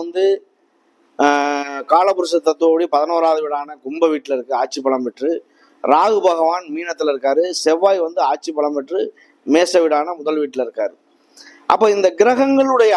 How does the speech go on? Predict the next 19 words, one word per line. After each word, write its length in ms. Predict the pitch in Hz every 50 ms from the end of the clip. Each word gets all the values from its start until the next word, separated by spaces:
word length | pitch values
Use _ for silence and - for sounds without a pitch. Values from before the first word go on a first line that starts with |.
| 160
அமைப்புல 420 | 151 349 392 392 _ - 160 139 120 120 143 160 170 170 - _ _ _ _ _ _ _ _ _ _ _ _ _ _ _ _ _ _ _ - _ - 135
இந்த 160 | 165 185 175 175 170 165 165
மாதக்கோள்கள்லாம் 960 | 175 196 220 247 254 262 247 - - 208 202 196 185 185 185 190 202 220 202 185
எங்கெங்க 340 | 175 180 185 196 196 196 185 175
இருக்கு, 200 | 165 160 180 196
இந்த 100 | 190 185 -
கிரகங்கள் 420 | 160 156 170 185 196 208 202 196 180 165
எங்கெங்க 340 | 156 156 165 170 170 165 160
இருக்கு 180 | 143 135 - 156 160 135
அப்படிங்கிற 300 | 123 143 147 147 143 135 135
ஒரு 80 | 123 117 117
விஷயத்தை 340 | - - 165 175 160 160 139 123
வச்சு 200 | 113 - - 170 196 180 147
இந்த 200 | 143 156 165 160 147 123 113 120 139 160 185
ஆணி 220 | 214 233 233 233 226 202 170
மாதம் 360 | 156 147 139 135 131 147 147 - _ _ _ _ _ _ _ _ - 139 165
எப்படிப்பட்ட 420 | - - 220 220 180 190 180 185 170 131
பலனை 260 | 139 139 147 156 151 135
கொடுக்கும் 380 | 139 135 131 - - 127 131 113